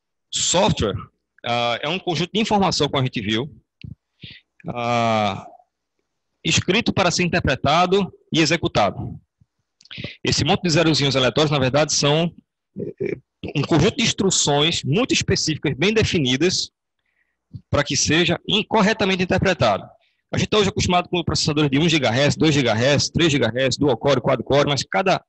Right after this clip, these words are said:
um gigahertz desse significa um bilhão de instruções processadas por segundo. Passa zero por zero, um por um no processador do computador. Ah, esses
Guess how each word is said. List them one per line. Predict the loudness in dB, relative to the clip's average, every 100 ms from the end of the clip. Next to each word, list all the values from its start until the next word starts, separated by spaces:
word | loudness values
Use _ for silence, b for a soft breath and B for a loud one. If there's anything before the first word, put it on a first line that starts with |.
| _ _
um | 0 2
gigahertz | 2 2 2 2 0
desse | 2 4 2 -2 _ _ _ _ _ _ _ -8
significa | -4 -2 0 0 2
um | 2 2
bilhão | 2 2 2
de | 0
instruções | -2 0 0
processadas | -2 -4 -4 -2 0
por | 0
segundo. | 0 0 2 0 -2 -8 _ _
Passa | -4 0 0
zero | 2 2 2
por | 2
zero, | 2 4 4 2
um | 2 0
por | 2 4
um | 4
no | 2 2
processador | 0 0 0 0 0
do |
computador. | 0 0 0 0 0 0 -2 -10 _ _ _ _ _ _ -20 B B B -2
Ah, | 2 2 0
esses | 0 2 4 2 0 -2 -6